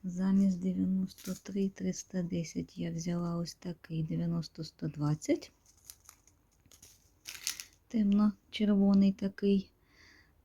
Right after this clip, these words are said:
Замість сто п'ятдесят. Ні, сто п'ятдесят я його і використала, у мене якраз був такий в наявності. Це ось такі на кошику.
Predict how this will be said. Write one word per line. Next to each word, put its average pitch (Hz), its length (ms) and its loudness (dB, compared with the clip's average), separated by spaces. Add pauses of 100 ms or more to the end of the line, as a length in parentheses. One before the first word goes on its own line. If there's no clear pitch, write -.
(120)
Замість 208 680 8
сто - 300 -2
п'ятдесят. 190 1080 0 (180)
Ні, 208 260 10
сто 220 220 0
п'ятдесят 214 640 2
я 202 240 4
його 196 180 6
і 196 60 4
використала, 208 720 2
у 240 40 10
мене 240 260 10
якраз 226 360 4
був 220 220 2
такий 220 400 0
в 220 40 0
наявності. 208 880 2 (2250)
Це - 200 -6
ось 185 180 2
такі 190 540 -2 (260)
на 190 220 2
кошику. 190 720 -4